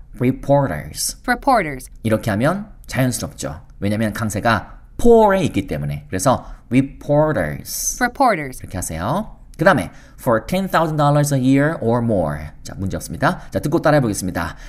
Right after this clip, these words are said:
Speaker 1: Axios wants to help companies write like its reporters for ten thousand dollars a year or more.
Speaker 2: Axios wants to help companies write like its reporters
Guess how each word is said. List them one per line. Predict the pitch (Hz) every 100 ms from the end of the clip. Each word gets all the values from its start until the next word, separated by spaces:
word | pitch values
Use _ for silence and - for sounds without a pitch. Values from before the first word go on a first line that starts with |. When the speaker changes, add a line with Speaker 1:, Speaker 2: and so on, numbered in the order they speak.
| -
Speaker 1:
Axios | 160 185 - 180 175 180 -
wants | 147 147 160 151
to | -
help | - 151 165 -
companies | 175 185 151 95 90 -
write | 104 101 143 175
like | 131 135 143
its | 139 -
reporters | 135 - 98 85 127 196 - - -
for | 104 92
ten | - 208
thousand | 196 180 175
dollars | 147 131 131 131 127
a | 107
year | 98 82 90 143
or | 139 147
more. | 175 156 69 73 -
Speaker 2:
Axios | 269 320 - 180 160 175 - _ -
wants | 214 240 294 -
to | 311
help | 262 226 262 -
companies | 269 285 269 175 170 175
write | 175 202 254 285
like | 214 220 226
its | 247 -
reporters | 240 262 247 160 131 -